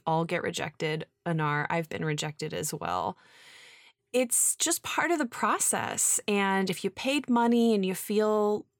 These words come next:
bad that you didn't get your work in, just know that that money is helping the press stay alive, and it is helping the real people on the other end of that submission to keep doing this work so that you can keep submitting your work and find where it belongs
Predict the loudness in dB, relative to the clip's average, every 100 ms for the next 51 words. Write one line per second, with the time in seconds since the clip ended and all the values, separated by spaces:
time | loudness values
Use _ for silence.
0 | -12 -4 0 2 2 0 0 2 2 2
1 | 2 2 2 0 -2 0 2 2 0 2
2 | 2 4 2 0 -2 0 0 0 2 2
3 | 0 -2 -2 -4 -2 -2 0 0 0 0
4 | -4 -4 -4 0 -2 0 -2 -2 0 0
5 | 2 0 0 -2 -4 -12 -18 -20 -20 -14
6 | -2 0 2 2 0 0 -2 0 -2 0
7 | 0 0 -2 0 0 0 -2 -4 -2 -2
8 | 0 -2 0 0 0 0 0 2 0 -2
9 | -6 -4 -4 -4 -4 -2 0 0 0 0
10 | -2 -6 -6 -6 -4 -6 -4 -2 0 0
11 | 0 -2 0 -2 -2 -4 -2 -2 -2 -4
12 | -4 -6 -6 -4 -4 -2 -2 0 0 -2
13 | 0 -2 -2 -4 -4 -2 0 0 0 -4
14 | -4 -4 -4 -4 -4 -4 -4